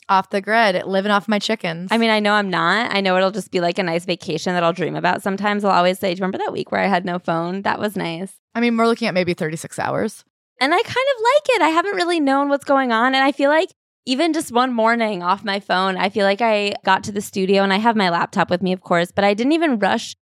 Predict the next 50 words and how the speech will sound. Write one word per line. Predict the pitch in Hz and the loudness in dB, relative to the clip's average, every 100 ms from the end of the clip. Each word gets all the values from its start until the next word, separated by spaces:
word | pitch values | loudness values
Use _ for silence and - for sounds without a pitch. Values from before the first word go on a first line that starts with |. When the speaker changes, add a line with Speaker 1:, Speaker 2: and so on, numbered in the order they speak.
| _ | _
Speaker 2:
to | - 233 | 0 2
open | 220 220 | 4 2
my | 202 | 2
computer | - 208 - 196 202 | 0 -2 0 2 2
to | 190 | 0
see | 202 | -2
if | 196 | 0
I | 196 | 2
got | 180 175 | 2 2
any | 175 | 0
texts. | 175 - 202 - - | -2 -2 -2 -2 -4
I | 185 | -2
said, | 190 180 175 165 _ _ _ | 2 0 0 -6 _ _ _
"Listen, | 196 196 165 156 180 - _ - | -2 0 -2 -4 -8 -14 _ -6
we're | 254 | -2
hanging | 339 359 | 0 0
out." | 165 147 151 - | -2 -2 -4 2
Speaker 1:
You | 285 | 4
were | 480 | 4
talking | 339 330 | 2 0
to | 311 | 0
a | 254 | 0
neighbor | 226 285 339 | 2 0 2
when | 247 196 | 2 2
I | |
got | 175 160 | 2 0
here. | 180 170 123 196 - - | -2 -4 -4 -6 -10 -4
Speaker 2:
I | 180 | 0
was. | 180 156 165 - - | 2 2 0 -4 -2
Speaker 1:
That's | 247 294 | 0 2
what | 330 | 2
happens | 277 233 247 226 | 4 2 0 -2
when | 190 | 0
you | 196 | 0
get | 196 | 0
off | |
your | 196 | 0
goddamn | 185 185 180 180 | 0 2 2 0
phone. | 190 185 | 0 0
You | 180 | -2
meet | 185 | -4
your | 156 | -4
fucking | - 190 175 | -4 -4 -4
neighbors | 175 175 175 165 | -4 -2 -4 -4
and | 170 | -6
you | |
make | 170 160 | -4 -4
a | |
new | 170 | -6
friend. | 156 - 147 143 156 | -6 -6 -6 -6 -10